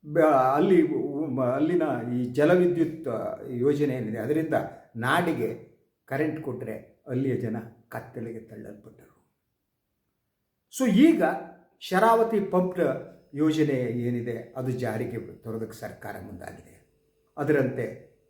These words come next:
ಬೇಡ್ತಿ ಮತ್ತು ಅಘನಾಶಿನಿ ನದಿಗಳನ್ನು ಅವರು ವೇದಾವತಿ ಮತ್ತು ವರದಾ ನದಿಗೆ ಸೇರಿಸುವ ಯೋಜನೆ ಏನಿದೆ, ಈ ಯೋಜನೆಗೆ ಈಗ ಡಿ ಪಿ ಆರ್ ಇದೆ, ಸಿದ್ಧ ಆಗ್ತಾ ಇದೆ, ಯೋಜನೆ, ವಿಸ್ತೃತ ಯೋಜನೆ ಸಿದ್ಧ ಆಗ್ತಾ ಇದೆ.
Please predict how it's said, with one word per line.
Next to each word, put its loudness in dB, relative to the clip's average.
ಬೇಡ್ತಿ 0
ಮತ್ತು -8
ಅಘನಾಶಿನಿ -2
ನದಿಗಳನ್ನು -6
ಅವರು -10
ವೇದಾವತಿ -2
ಮತ್ತು -10
ವರದಾ -2
ನದಿಗೆ -8
ಸೇರಿಸುವ -6
ಯೋಜನೆ -10
ಏನಿದೆ, -12
ಈ -8
ಯೋಜನೆಗೆ -6
ಈಗ -8
ಡಿ -4
ಪಿ -4
ಆರ್ -4
ಇದೆ, -12
ಸಿದ್ಧ -10
ಆಗ್ತಾ -10
ಇದೆ, -16
ಯೋಜನೆ, -4
ವಿಸ್ತೃತ -6
ಯೋಜನೆ -12
ಸಿದ್ಧ -12
ಆಗ್ತಾ -18
ಇದೆ. -20